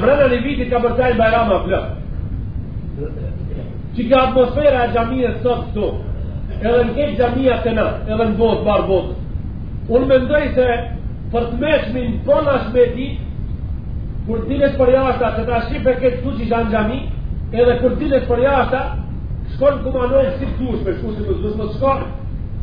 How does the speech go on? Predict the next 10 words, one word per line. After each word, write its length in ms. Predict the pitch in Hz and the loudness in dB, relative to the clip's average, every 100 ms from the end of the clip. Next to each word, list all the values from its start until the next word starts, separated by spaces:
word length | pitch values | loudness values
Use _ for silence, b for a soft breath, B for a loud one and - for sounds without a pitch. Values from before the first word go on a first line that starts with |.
| - | -6
Këshiri 380 | - 320 320 285 | -2 0 2 2
ato 240 | 277 269 | 4 4
të 160 | 269 247 | 4 6
dozën. 480 | 262 494 - - - - - - - - - - - - - - - - - - - - - - - - - - | 6 6 4 -2 -4 -6 -6 -8 -8 -6 -6 -8 -8 -8 -8 -6 -8 -8 -8 -6 -6 -6 -6 -8 -8 -6 -6 -6
Këshirin 380 | - 330 330 320 | 0 2 2 2
kumanov 460 | 294 277 269 302 277 | 0 2 6 6 6
ato 220 | 247 254 | 4 2
manaska 560 | 247 240 277 269 - 233 | 2 2 2 2 0 0
të 120 | 240 | 0
naguricit, 640 | 233 214 247 262 - - | 0 -2 -2 -4 -4 -6